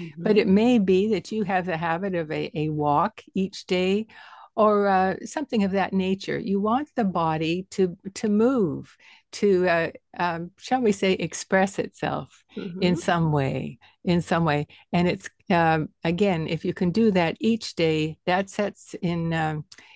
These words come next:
Speaker 1: uh, th-, sets this rhythm of regularity that helps the sleep to entrain as well.
Speaker 2: Wow, that's a lot of very valuable information.
Speaker 1: Yes, and it's lifestyle, isn't it?
Speaker 2: Mm-hmm.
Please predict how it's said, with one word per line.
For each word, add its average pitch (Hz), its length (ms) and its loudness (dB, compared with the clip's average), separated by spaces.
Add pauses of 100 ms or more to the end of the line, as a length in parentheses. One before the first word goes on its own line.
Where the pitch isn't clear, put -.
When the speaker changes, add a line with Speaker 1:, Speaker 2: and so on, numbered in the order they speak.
(120)
Speaker 1:
uh, 160 140 2
th-, 160 200 -6
sets - 300 -4
this 180 200 0
rhythm 180 480 4
of 151 200 -2
regularity 160 880 2 (300)
that 156 120 0
helps - 520 -2
the 151 320 -2 (100)
sleep - 540 -2
to 156 100 -10 (180)
entrain 151 760 -4
as 143 240 -6
well. 139 440 -2 (1120)
Speaker 2:
Wow, 156 340 -10
that's 151 140 -20 (120)
a - 40 -8
lot 160 180 2
of 143 180 -6
very 151 200 0
valuable 147 420 -2
information. 139 880 -8 (420)
Speaker 1:
Yes, 330 320 6
and 254 100 8
it's 254 200 4
lifestyle, 175 640 4
isn't 196 280 0
it? 147 180 -4
Speaker 2:
Mm-hmm. 339 260 -8